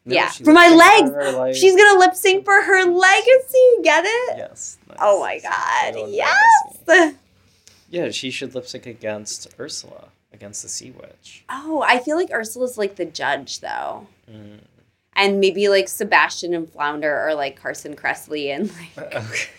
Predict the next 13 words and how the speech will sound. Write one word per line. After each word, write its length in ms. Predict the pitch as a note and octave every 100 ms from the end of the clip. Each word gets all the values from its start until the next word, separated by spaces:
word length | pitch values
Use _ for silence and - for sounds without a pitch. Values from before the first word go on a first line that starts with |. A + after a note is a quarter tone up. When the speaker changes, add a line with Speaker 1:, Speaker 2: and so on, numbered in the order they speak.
| -
Speaker 2:
<laughs> 320 | G#4+ - - -
and, 200 | F#3 F3
like, 280 | D#3+ D#3+
um, 400 | E3+ D3+ D3 D3 E3 _ _ _ _ _ _ _
um, 360 | F3 D3+ D3 D3+
Santino 680 | - F3 F3 F3 D#3 D#3
Rice, 560 | D3+ B2 D#4 F4 F4+ F#4+ D4+ -
<laughs> 240 | _ _ _
which, 300 | A#3+ G#3+ - _
yeah. 400 | G3+ E3+ G#2+ D3+ E3 _ _ _ _ _ _ _ _ _
Speaker 1:
Well, 100 | -
no, 160 | C3+ C3
F-, 160 | A2